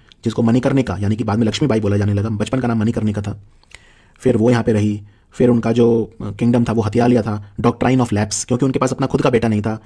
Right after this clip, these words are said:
एडॉप्टेड बच्चा था। तो doctrine of lapse नीति लेके आए अंग्रेज, जिसमें अगर खुद का बच्चा नहीं है तो वो राजपाट अंग्रेज हथिया लेते थे। तो फिर अंग्रेजों के पास ये चला गया था झांसी का किला। रेजिडेंसी बिल्डिंग लखनऊ,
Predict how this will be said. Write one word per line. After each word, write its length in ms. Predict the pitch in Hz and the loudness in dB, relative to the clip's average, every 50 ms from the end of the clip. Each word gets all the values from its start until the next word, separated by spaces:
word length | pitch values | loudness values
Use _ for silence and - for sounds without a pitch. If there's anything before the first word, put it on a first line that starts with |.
| - - | -10 -6
एडॉप्टेड 300 | 98 110 107 104 143 117 | -4 -4 -2 0 0 0
बच्चा 200 | 107 98 - 104 | 0 -2 -4 -4
था। 240 | 95 98 101 - - - - _ _ _ | -4 -6 -8 -8 -12 -18 -20 _ _ _
तो 60 | - 113 | -4 -2
doctrine 360 | 110 107 107 123 123 131 135 | -2 -2 0 0 2 2 2
of 80 | 123 | 2
lapse 220 | 117 117 117 - 120 | 2 0 0 0 -2
नीति 160 | 113 - 117 | -2 0 0
लेके 180 | 113 107 110 110 | 0 0 0 0
आए 80 | 107 | 0
अंग्रेज, 240 | 110 110 110 110 110 | 0 0 0 0 0
जिसमें 420 | 110 104 - 107 104 104 101 - - - - | 0 -2 -2 -2 -2 -2 -4 -8 -14 -12 -6
अगर 140 | 110 117 107 | -4 -4 -2
खुद 160 | - 135 127 | -2 -2 -2
का 80 | 135 | 0
बच्चा 220 | 123 110 107 - 107 | -2 -2 -2 -2 0
नहीं 120 | 110 107 | 0 0
है 60 | 110 | 0
तो 80 | 104 104 | 0 0
वो 80 | 104 107 | 0 0
राजपाट 300 | 101 101 98 107 104 104 | 0 -2 -2 -4 -4 -2
अंग्रेज 260 | 104 104 104 104 - - - | -2 -2 -2 -2 -6 -10 -12
हथिया 160 | - - 117 | -8 -4 -4
लेते 200 | 110 104 101 - | -4 -4 -4 -8
थे। 140 | - - - - - _ _ _ _ _ _ _ _ - | -10 -12 -14 -18 -20 _ _ _ _ _ _ _ _ -8
तो 120 | 110 98 | -8 -6
फिर 140 | 98 107 98 | -4 -4 -4
अंग्रेजों 240 | 98 101 95 101 101 | -2 -2 -2 -2 -2
के 60 | 101 | -2
पास 180 | 104 95 87 | -4 -4 -4
ये 60 | 120 120 | -4 -4
चला 160 | - 95 85 | -4 -4 -6
गया 140 | 92 85 98 | -6 -6 -6
था 60 | 107 | -4
झांसी 220 | 98 87 - - | -4 -6 -6 -6
का 80 | 95 92 | -10 -10
किला। 200 | - 87 87 - - _ _ - - _ _ _ _ _ _ _ - - _ _ _ _ _ _ 131 | -10 -12 -14 -16 -20 _ _ -20 -20 _ _ _ _ _ _ _ -20 -20 _ _ _ _ _ _ 0
रेजिडेंसी 360 | 143 156 180 180 175 170 180 | 4 4 6 4 4 4 4
बिल्डिंग 220 | 156 147 139 165 156 | 4 4 4 2 0
लखनऊ, 260 | 170 - 120 139 | 0 0 -2 -2